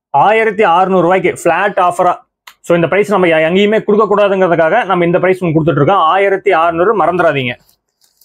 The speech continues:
இதுலயே பாருங்க வேற designs இருக்கு. பாத்தீங்களா, இது ஒரு வகையான design. இந்த design பாருங்க, ஒவ்வொரு டிசைனும்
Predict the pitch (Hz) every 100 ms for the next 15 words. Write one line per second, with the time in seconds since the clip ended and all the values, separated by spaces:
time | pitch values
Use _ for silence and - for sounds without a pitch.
0 | - 180 208 190 180 180 170 170 170 160
1 | 185 - 151 131 151 190 - - - _
2 | _ _ _ - - _ _ - 156 147
3 | 156 - - - 156 175 170 165 165 156
4 | 143 160 147 160 - - _ _ _ _
5 | _ _ _ _ _ _ - - - _
6 | _ _ _ - - - - - - -
7 | - - _ _ - - 160 170 151 151
8 | 127 117 107 - - _ _ _ - _
9 | _ - 156 190 208 185 170 185 196 233